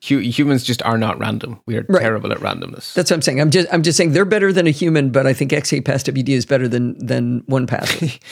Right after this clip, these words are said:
Speaker 1: <laughs> It's all on the spectrum. You're, you're dead right. Yes, that's it. Exact-, that's exactly the right way to think of it. It, there's not, like, good and bad. It's, like, terrible, wonderful, and lots of stuff in between.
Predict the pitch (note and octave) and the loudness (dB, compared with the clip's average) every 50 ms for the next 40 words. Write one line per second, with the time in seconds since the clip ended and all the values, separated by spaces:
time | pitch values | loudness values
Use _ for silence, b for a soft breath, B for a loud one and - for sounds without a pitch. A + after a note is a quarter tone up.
0 | - - - - - B3 - - D#4 D#4 D#4+ D#4 C4+ A3+ G3+ - - E3+ - - | -16 -16 -14 -8 -2 -2 0 2 2 2 4 4 4 2 2 2 0 -2 -2 -2
1 | - G2+ G#2 A2+ C#3+ F3 F3 D#3+ D#3+ D3+ G3+ G3+ G3 C#3+ B2 A2 G2+ - - C#3 | -8 -6 -2 0 0 2 2 2 0 2 2 2 2 4 2 0 0 0 0 0
2 | A2 - - C#3 B2+ - D#3 C#3 B2 C3 B2 - C#3+ D3+ D3 - C3 C3+ D3+ D3 | 0 0 -2 -4 -2 -2 -2 -2 0 0 2 2 2 0 -2 -2 0 0 0 2
3 | D#3 C3 B2 A#2 G2+ A2+ A2 A2 - A2+ G2+ - G#2 G#2 G2+ G2+ G#2 G2+ - A#2+ | 2 2 2 2 2 0 0 -2 -2 -4 -6 -6 -8 -8 -8 -8 -10 -10 -6 -2
4 | C3+ C3+ B2 B2+ D#3 E3+ E3 - C3+ B2+ A#2 - - - - C3 C3 A#2+ - - | 0 0 2 4 2 2 2 2 0 -2 -2 -2 -6 0 2 2 2 2 2 0
5 | A#2+ A2+ A2 G#2+ B2+ B2 A2+ A2 G#2 G#2 G#2 - G2+ A2 - - A2+ A2+ G#2+ G#2+ | -2 -2 0 0 0 0 0 -2 -2 -6 -6 -4 -6 -6 -4 -2 0 0 0 0
6 | G#2 - - _ _ B B B B B B B B B _ - - G#3+ A3 G3+ | -2 -8 -14 _ _ B B B B B B B B B _ -4 0 2 2 2
7 | F3+ D#3 D#3+ D3 C3+ D3 E3 D#3+ C#3 C3+ B2 - B2+ A#2 A2+ A2+ G#2+ G#2+ G#2 G#2 | 4 4 2 2 4 2 2 2 2 0 0 2 2 4 4 4 2 2 -2 -4
8 | G#2 G#2+ A2 A2+ C3 E3 F#3+ A3 A#3+ - - F#3+ E3 - E3+ D3+ - B2 B2 A#2 | -4 -2 -2 -2 -2 -2 -2 -2 -4 -4 -8 -10 -8 -6 -6 -6 -6 -8 -8 -10
9 | - F3+ - - | -10 -14 -18 -18